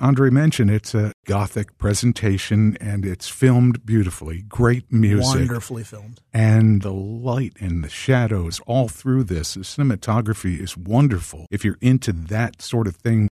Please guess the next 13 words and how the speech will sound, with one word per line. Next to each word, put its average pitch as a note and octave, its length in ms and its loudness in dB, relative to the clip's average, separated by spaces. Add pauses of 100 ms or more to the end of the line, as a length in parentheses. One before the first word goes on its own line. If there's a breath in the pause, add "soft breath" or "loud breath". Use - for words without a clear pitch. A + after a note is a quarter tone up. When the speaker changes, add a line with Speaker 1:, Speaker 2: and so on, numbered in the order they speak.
(140)
Speaker 1:
you'll F#2+ 280 -10
find A#2 360 2
this G#2+ 220 0
delightful F#2 920 -6 (100)
at G2 180 -10
the F2 120 -10
very G2 380 0
least, F#2 480 -4
because - 420 -14
it A2 200 -12
really B2 280 -4
does G2 380 -4
use F2 560 -2